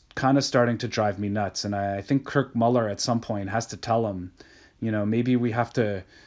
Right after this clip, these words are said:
settle on certain lines, you know, or at least, you know, come up with a little test, uh,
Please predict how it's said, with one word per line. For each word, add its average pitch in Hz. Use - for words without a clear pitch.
settle 127
on 104
certain 110
lines, 104
you 110
know, 107
or 117
at 117
least, 131
you 139
know, 127
come 143
up 151
with 151
a 151
little 143
test, -
uh, 92